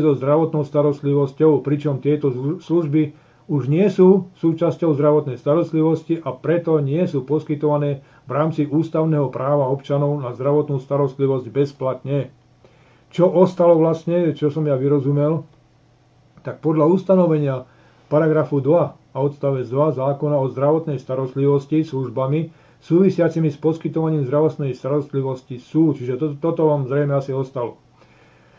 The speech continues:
Stravovacie služby, pobyt na lôžku, zabezpečenie konziliárnych služieb, spracúvanie údajov zistených pri poskytovaní zdravotnej starostlivosti na magnetickom,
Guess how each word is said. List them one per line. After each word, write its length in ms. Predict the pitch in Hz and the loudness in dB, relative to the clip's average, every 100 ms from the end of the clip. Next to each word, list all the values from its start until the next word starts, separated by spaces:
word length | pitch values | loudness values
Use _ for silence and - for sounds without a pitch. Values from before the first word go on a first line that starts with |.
| _ _ _ _ _ _ _ _ _ _ | _ _ _ _ _ _ _ _ _ _
Stravovacie 720 | - 147 180 180 185 180 139 | -2 4 6 8 8 6 0
služby, 580 | - 139 123 139 175 185 - _ _ _ _ _ _ _ _ _ - | 0 -2 0 2 2 0 -6 _ _ _ _ _ _ _ _ _ 0
pobyt 340 | 160 180 185 | 2 6 6
na 140 | 156 135 | 6 2
lôžku, 720 | 127 135 131 - 143 196 185 - _ _ _ _ | 2 0 -2 -4 -2 0 -2 -12 _ _ _ _
zabezpečenie 1080 | - 156 160 190 - 185 180 170 170 170 - _ | -4 0 4 4 4 0 2 0 0 0 -4 _
konziliárnych 1200 | - 165 185 160 165 151 151 147 127 123 139 143 - | -2 2 4 4 2 2 4 4 4 0 -4 -4 -10
služieb, 640 | - - 139 120 139 127 - _ _ _ _ _ _ _ - | -12 -2 -2 2 2 2 0 _ _ _ _ _ _ _ -10
spracúvanie 640 | - 180 190 190 180 165 | 2 4 6 6 6 4
údajov 560 | 131 156 165 165 165 143 | 0 2 2 4 2 2
zistených 560 | 165 180 175 170 160 | 0 2 0 0 -2
pri 160 | - 131 | -2 -2
poskytovaní 880 | 151 156 170 160 156 156 151 151 139 | -2 -2 -4 0 2 2 0 -4 -4
zdravotnej 480 | 143 151 165 151 | 2 2 2 -2
starostlivosti 800 | 123 147 156 147 147 143 139 143 | -4 0 2 2 0 2 0 -4
na 80 | 127 | -6
magnetickom, 560 | 113 131 135 127 131 | -4 -4 -6 -6 -8